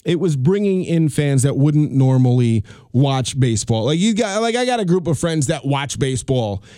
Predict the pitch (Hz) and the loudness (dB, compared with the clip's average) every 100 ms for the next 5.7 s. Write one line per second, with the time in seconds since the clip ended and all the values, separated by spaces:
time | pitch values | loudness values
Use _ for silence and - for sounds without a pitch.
0 | - 127 160 170 156 139 131 123 107 101 | -6 0 2 2 0 0 0 2 0 -2
1 | - 98 85 139 139 131 135 135 139 147 | -2 -4 -2 -2 -2 -2 0 0 0 0
2 | 131 117 107 95 123 127 127 131 143 156 | 0 -2 -2 -2 0 0 0 2 2 0
3 | 135 139 127 127 120 113 107 95 80 - | 0 -2 0 0 2 2 -2 -4 -8 -6
4 | - 127 139 127 120 117 131 135 - 165 | -4 -2 2 2 2 2 2 0 0 0
5 | 156 127 - 151 131 113 | 0 -2 -2 -2 -2 -4